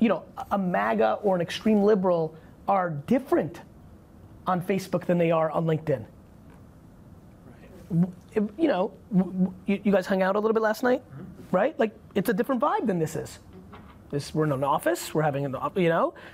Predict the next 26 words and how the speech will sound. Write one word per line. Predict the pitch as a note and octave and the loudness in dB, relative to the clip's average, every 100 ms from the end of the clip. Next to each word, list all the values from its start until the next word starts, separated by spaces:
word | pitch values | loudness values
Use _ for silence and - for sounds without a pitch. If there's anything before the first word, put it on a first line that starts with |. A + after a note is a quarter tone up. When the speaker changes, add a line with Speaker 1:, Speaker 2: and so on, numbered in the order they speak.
| - | -4
Speaker 1:
you | E4+ | 2
had, | D#4 - | 2 0
you | - | 0
had | D#4+ E3+ | 2 2
business | B3 D4+ F4+ | 2 2 2
talk | - F3 - | 0 0 0
last | E3+ A3 | 0 2
night, | A#3+ | 0
but | G3 | 0
it's | D#3+ | 0
a | |
little | D#3 | 0
more | C#3 | -2
casual, | - D#3+ F#3+ B3 F4+ F4 | -4 0 2 2 2 2
a | |
little | F3+ E3 | 2 0
more | D3+ | -2
tequila, | C#3 - C#4 F4+ G4 | -4 2 4 4 4
right? | G3 B3 F#4+ | 2 2 2
Like, | A3+ - - - | -2 -2 -14 -2
like, | G#3+ - - - | -2 -2 -10 -4
ev-, | A3 - | -2 2
you | A3+ | 4
know, | G3+ | 4
and | G3+ | 0
so | - G#3 G3+ | 2 2 2